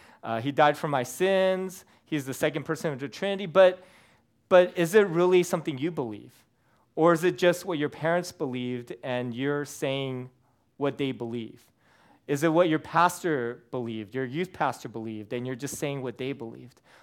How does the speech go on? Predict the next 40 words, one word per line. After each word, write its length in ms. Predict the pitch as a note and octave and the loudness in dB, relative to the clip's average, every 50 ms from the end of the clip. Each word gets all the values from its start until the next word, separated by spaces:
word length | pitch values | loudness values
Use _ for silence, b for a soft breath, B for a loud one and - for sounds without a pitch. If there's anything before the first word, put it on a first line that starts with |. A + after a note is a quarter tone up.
| b | b
When 140 | - D#3+ E3+ | -4 -2 -2
you 100 | F#3+ G#3+ | 0 2
removed 400 | G#3+ G#3+ G3 F#3+ G#3+ A3 G3 E3+ - | 2 2 2 4 2 2 0 0 -2
all 260 | - D3 E3+ G3 G#3+ | 2 4 4 6 6
those 240 | G3+ A3+ G#3+ F3+ G#3 | 6 4 4 4 4
other 240 | F#3+ F#3+ F#3+ F3 | 2 2 2 0
voices 800 | C3+ B2+ C#3 D#3 E3+ F3+ F3 - - C#3 A2 G#2+ G#2+ G#2 - b b b b b b b b | -2 -2 -2 -2 -2 -2 -4 -6 -8 -8 -8 -8 -10 -12 -14 b b b b b b b b
and 140 | E3+ D#3+ F3+ | -2 0 0
you 40 | F#3 | 4
dig 220 | D3+ F#3+ G#3+ G#3+ | 4 4 6 6
a 60 | G#3+ | 6
little 260 | G3 G3 G3 F#3+ F3+ D#3+ | 6 6 6 6 4 4
deeper, 520 | B2 D3 F3 F#3 - - B2+ G2+ - G#2 - _ _ _ _ _ _ _ _ _ _ _ _ _ _ _ _ _ _ _ _ - | 0 -4 -8 -8 -8 -10 -10 -10 -10 -14 -20 _ _ _ _ _ _ _ _ _ _ _ _ _ _ _ _ _ _ _ _ -6
what 220 | C3+ E3+ F#3+ F#3 | -4 -4 -4 -2
do 80 | - A3+ | -2 -4
you 500 | G#3 F#3 D3 C3+ C#3+ E3 F#3+ G3+ G#3 G#3 | -4 -4 -6 -6 -4 -4 -2 -2 -4 -4
believe 400 | F#3+ G#3 F3+ D3 C#3+ D3 C3 C3+ | -6 -6 -6 -4 -4 -6 -6 -6
about 280 | A#2+ A#2+ A2 A2 A2+ | -8 -10 -10 -10 -12
Jesus? 420 | - B2 A#2 G#2+ - B2+ A#2 - - | -12 -12 -12 -12 -12 -16 -16 -12 -12
What 100 | E3+ G#3 | -10 -10
would 180 | A#3+ G#3 - | -10 -12 -14
you 80 | - - | -16 -16
say? 400 | - - - G3+ E3 A#2 A2+ A#2 _ _ b b b b b b b b b b b b b b b b - | -14 -10 -10 -8 -8 -10 -12 -16 _ _ b b b b b b b b b b b b b b b b -4
And 100 | D#3+ F#3 | 0 0
I 100 | G#3 G3+ | 0 0
think 220 | - D4+ D#4 B3 | 0 -4 -4 -4
that 120 | A#3+ B3 A#3+ - | -4 -8 -8 -6
even, 460 | G3+ A3+ A#3+ C4+ B3+ B3 A3+ G#3+ G#3+ - - _ _ _ _ _ - - | -6 -2 2 2 2 2 2 0 -2 -8 -14 _ _ _ _ _ -14 -4
even 260 | - A3 C#4 F4+ E4+ | -2 0 0 0 0
today, 640 | D4 - A#3+ F3+ F#3 G3 F3 D3 C3+ B2 A#2 A#2+ A#2 - _ _ _ | 0 0 0 2 4 4 4 4 4 2 -2 -4 -8 -12 _ _ _
um, 600 | C#3+ C3+ C3 B2+ B2 A#2+ A#2+ A#2 A#2 A#2 A#2 B2 A#2+ b b b b b b b _ | -2 0 2 2 2 2 0 0 -2 -4 -6 -10 -12 b b b b b b b _
you 100 | E3 E3+ | 0 2
know, 160 | F3 E3+ E3 | 4 4 4
people 320 | E3 - G3 G#3 G#3 A3 G3 | 4 0 -4 -2 2 2 4
have 160 | F#3+ F3 D#3 | 4 4 2
told 240 | - - F3 F3+ F#3 | 0 -4 -6 -6 -4
me, 200 | F3+ E3+ D#3+ D3 | -4 -4 -4 -2
"Man, 240 | C#3+ F3 A3 F3+ D3+ | 0 0 2 2 0
I've 160 | C#3+ C3+ - | 0 -2 0
got, 280 | F#3+ F3+ F#3+ - - | 0 0 0 -2 -8